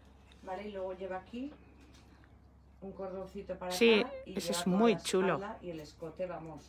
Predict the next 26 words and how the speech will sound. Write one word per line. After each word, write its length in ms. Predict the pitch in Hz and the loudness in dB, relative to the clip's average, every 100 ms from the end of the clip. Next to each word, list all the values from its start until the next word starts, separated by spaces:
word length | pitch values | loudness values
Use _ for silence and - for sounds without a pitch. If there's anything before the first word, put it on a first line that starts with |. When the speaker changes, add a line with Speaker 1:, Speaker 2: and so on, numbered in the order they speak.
| - - | -20 -16
Speaker 1:
súper 280 | 165 160 147 - | -12 -12 -12 -14
Speaker 2:
Sí, 200 | - 196 165 | -4 0 0
Speaker 1:
favorecido. 800 | 156 156 151 147 147 151 - 156 | 0 -4 -6 -6 -6 -8 -6 0
Speaker 2:
queda 280 | 151 175 170 | 4 6 6
súper 300 | - 175 175 | 2 2 2
sexy, 440 | 226 165 349 156 - 269 | 2 -4 -2 -4 -4 -8
Speaker 1:
<laughs> 80 | - | -4
Speaker 2:
queda, 380 | 170 160 151 - | -2 0 -2 0
queda 220 | 160 175 | 2 2
muy 220 | 185 190 | 4 4
guay. 260 | 156 151 151 | 4 4 0
Speaker 1:
No 180 | 175 170 | -2 -6
me 260 | 170 165 | -8 -8
sonaba. 580 | 165 170 160 147 139 135 - - - - - - - - - - - - - - - - | -10 -12 -8 -6 -6 -8 -16 -20 -20 -20 -16 -16 -16 -20 -20 -20 -20 -20 -20 -20 -20 -6
Y 360 | 262 302 320 302 | 0 0 0 -4
pues 220 | 208 220 | -8 -8
esto 260 | 196 - 220 | -12 -12 -6
también 400 | 220 202 208 196 | -6 -4 -6 -4
lleva 220 | 196 185 | -2 -2
así 500 | 185 214 214 196 170 | -4 -12 -10 -10 -10
unos 160 | 180 180 | -12 -14
colores 400 | - 190 190 175 - | -8 -6 -6 -10 -12
también 400 | 170 190 165 - | -10 -8 -8 -10
muy, 540 | 185 180 180 180 180 175 170 165 160 151 - - - - - | -12 -10 -8 -8 -8 -8 -8 -10 -12 -14 -20 -20 -20 -20 -18
muy 120 | - | -16
chulos. 440 | - - 302 - | -12 -10 -10 -12